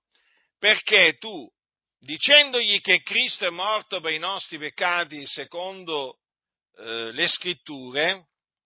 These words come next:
tu gli stai dicendo che, eh, loro,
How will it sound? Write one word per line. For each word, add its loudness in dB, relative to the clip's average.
tu -4
gli 2
stai 8
dicendo 2
che, 0
eh, -6
loro, -4